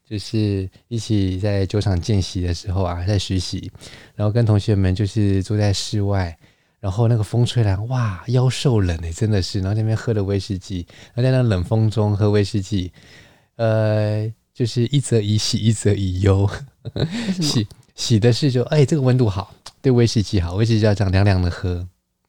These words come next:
Speaker 1: 那一则以忧就是这个风那么大，把我的香气都给吹走了，我，我闻什么香气啊？
Speaker 2: 啊。嗯。
Speaker 1: <laughs> 所以就是，哇，那个就，就喝吧。
Speaker 2: 嗯。
Speaker 1: 好，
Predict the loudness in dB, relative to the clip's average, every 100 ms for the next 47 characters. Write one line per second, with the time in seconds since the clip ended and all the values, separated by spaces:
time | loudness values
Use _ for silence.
0 | _ _ _ _ -2 0 0 2 2 4
1 | 4 4 4 4 2 -2 0 2 2 2
2 | 2 0 0 -2 -4 _ _ _ -6 -6
3 | _ -2 2 4 4 4 4 6 4 4
4 | 2 4 4 4 2 2 4 4 6 6
5 | 6 6 4 6 4 4 4 2 -2 -8
6 | -2 0 0 0 -4 -6 -10 -4 2 4
7 | 4 0 0 -2 0 0 0 0 -4 0
8 | 0 2 0 0 -4 -6 -14 -16 -16 -8
9 | -6 -6 -8 -6 -6